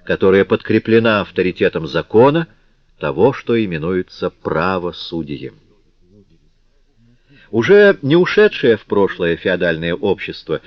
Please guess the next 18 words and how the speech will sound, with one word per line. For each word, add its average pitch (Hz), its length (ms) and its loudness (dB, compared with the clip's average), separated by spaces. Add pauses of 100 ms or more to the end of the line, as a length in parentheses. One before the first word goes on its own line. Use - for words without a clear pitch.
(260)
а 90 200 -4
сменившее 127 680 0
его 123 240 2
в 117 80 -2
итоге 113 460 0 (120)
революции 110 600 0
буржуазное 113 680 -2
общество - 680 -6 (280)
анализирует, 92 800 0
оценивает 120 760 0 (340)
и 113 140 0
судит 123 580 2
Виктора 90 420 -2
Гюго, 73 360 -6 (540)
исходя 90 500 -2
из 82 300 -8
двух 92 260 -4
критериев: 98 560 -4